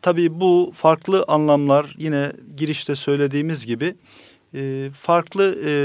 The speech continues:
şekillerde seviye kazanır, e, keyfiyet kazanır. E, hakikatte gerçek manada Allah'ı övmek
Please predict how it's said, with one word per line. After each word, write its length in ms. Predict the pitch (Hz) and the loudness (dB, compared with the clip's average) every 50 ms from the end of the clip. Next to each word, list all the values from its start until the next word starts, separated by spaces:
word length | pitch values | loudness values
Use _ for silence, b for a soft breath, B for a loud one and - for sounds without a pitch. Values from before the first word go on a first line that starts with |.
| 139 139 139 - - - _ - - _ _ - - - - | 0 -2 -4 -6 -10 -14 _ -20 -20 _ _ -20 -18 -18 -16
şekillerde 920 | - - - - 156 143 - - 160 156 156 151 147 139 135 156 156 151 - - | -14 -10 -4 -4 -4 -2 0 0 2 4 6 6 6 6 6 4 4 4 4 0
seviye 440 | - - - 151 139 147 156 165 | -4 0 2 2 4 4 4 2
kazanır, 580 | 156 - 160 147 135 139 135 139 165 180 175 - - | 2 2 2 2 4 2 2 2 0 -2 -6 -8 -8
e, 140 | 143 139 131 | -6 -6 -6
keyfiyet 720 | 135 - 156 147 143 143 - 165 165 156 160 - - - - _ _ _ - | -4 -2 -4 -4 -2 0 2 2 2 2 0 -4 -16 -16 -18 _ _ _ -8
kazanır. 580 | - - 151 135 123 135 120 117 156 196 - - B B B B B B B B B B B B 156 | -2 2 2 4 4 2 2 2 0 -4 -4 -8 B B B B B B B B B B B B -8
E, 120 | 147 147 | -6 -6
hakikatte 800 | 143 - - 170 165 - 202 180 - 190 175 170 - - 175 156 | -6 -4 -4 -4 -2 0 0 2 4 2 2 2 2 2 2 4
gerçek 480 | 143 151 160 156 - - 202 - - | 6 6 4 4 4 0 0 0 2
manada 600 | 170 151 147 147 147 143 135 135 127 160 185 202 - _ _ _ _ b b b b b b b b b b _ - | 2 4 6 6 6 6 6 6 6 6 4 4 0 _ _ _ _ b b b b b b b b b b _ -2
Allah'ı 420 | - 151 156 156 160 160 156 156 196 | 0 2 4 6 6 6 4 4 2
övmek 680 | - 160 156 151 147 147 170 190 180 - - - - | 2 4 4 4 4 2 0 0 -2 -6 -16 -16 -16